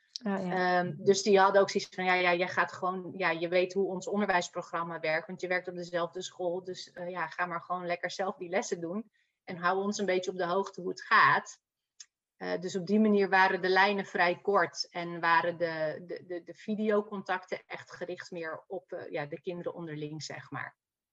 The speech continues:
Speaker 2: En
Speaker 1: Ja.
Speaker 2: dat was wel heel leuk om te doen.
Speaker 1: Ja, en, en jullie hebben dan ook lesstof van de school meegenomen?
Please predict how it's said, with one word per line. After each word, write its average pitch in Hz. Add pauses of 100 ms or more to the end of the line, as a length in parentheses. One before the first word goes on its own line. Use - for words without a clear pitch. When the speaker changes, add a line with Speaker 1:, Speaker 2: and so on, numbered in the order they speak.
(680)
Speaker 2:
En 190
Speaker 1:
Ja. 185
Speaker 2:
dat 220
was 220
wel 220
heel 214
leuk 190
om 180
te 160
doen. 143 (840)
Speaker 1:
Ja, 214
en, 208
en 214
jullie 226
hebben 214
dan 208
ook 190
lesstof 220
van 208
de 208
school 196
meegenomen? 175